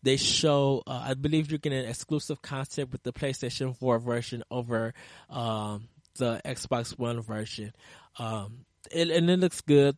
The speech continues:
What they showed was a, a fight that took place, uh, in space. Um, and you're as a captain and you just go and do the normal Call of Duty stuff that, that you're,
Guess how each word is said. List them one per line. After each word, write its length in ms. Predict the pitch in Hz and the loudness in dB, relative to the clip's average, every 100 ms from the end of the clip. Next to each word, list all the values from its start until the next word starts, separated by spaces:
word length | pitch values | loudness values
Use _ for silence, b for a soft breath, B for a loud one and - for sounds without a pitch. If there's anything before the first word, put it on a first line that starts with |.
| 143 | 2
What 180 | 143 - | 2 4
they 120 | 139 | 2
showed 420 | - 165 151 143 | 2 4 4 4
was 280 | 135 123 - | 2 2 0
a, 280 | 131 123 123 - | 0 2 0 -4
a 100 | 120 | -10
fight 320 | - 131 123 | -2 0 0
that 160 | 123 117 | -4 -4
took 240 | - 120 | -4 -6
place, 460 | - 123 120 120 - B B B - | -2 0 2 0 -8 B B B -4
uh, 240 | 123 113 - | -2 -2 -2
in 140 | 117 | -4
space. 580 | - - 120 117 117 - B B B 123 | -4 4 4 4 0 -6 B B B -2
Um, 240 | 123 120 | 0 2
and 180 | 120 117 | 2 4
you're 140 | 127 | 4
as 240 | 120 120 123 | 4 0 -4
a 100 | 117 | -4
captain 640 | 143 123 - 120 127 120 | -2 -2 -2 -2 0 -2
and 340 | 113 113 113 | -4 -4 -6
you 120 | 117 | -8
just 340 | - 120 120 - | 0 0 0 0
go 220 | 120 120 | 2 2
and 120 | 117 | 2
do 300 | 117 113 110 - | 2 2 0 -4
the 80 | 117 | -2
normal 340 | 113 113 113 | -2 -2 -2
Call 280 | - 123 113 | 0 2 2
of 100 | 113 | 2
Duty 240 | 117 107 | 2 0
stuff 360 | - 117 107 - | -2 -4 -6 -4
that, 220 | 110 110 - _ _ _ _ _ _ _ _ | -4 -4 -10 _ _ _ _ _ _ _ _
that 200 | 120 117 | -6 -2
you're, 100 | 127 | -2